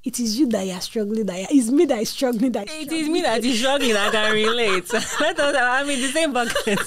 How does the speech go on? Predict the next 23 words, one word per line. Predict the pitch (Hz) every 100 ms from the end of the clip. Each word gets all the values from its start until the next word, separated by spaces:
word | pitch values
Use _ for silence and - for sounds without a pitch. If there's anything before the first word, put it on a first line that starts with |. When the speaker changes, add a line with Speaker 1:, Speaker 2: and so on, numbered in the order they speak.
| -
Speaker 2:
<laughs> | - - - - - 240 - - - - 403 - 330
Okay. | 254 254 208 185 - 392
Now, | 311 240
Speaker 1:
Yeah. | 233
Speaker 2:
one | 233 330
of | 330
the | 226
other | 226
issues | 180 208 190
you | 143 160 170
talked | 185 170
about | 147 151 151 151 -
when | - 147 143 139 135
I | 139
saw | 143 156
on | 139
Twitter | 147
was | 135
about | 131 131
the | -
issue | 135 156
of | 127
omonile. | - 135 131 135 143 131 117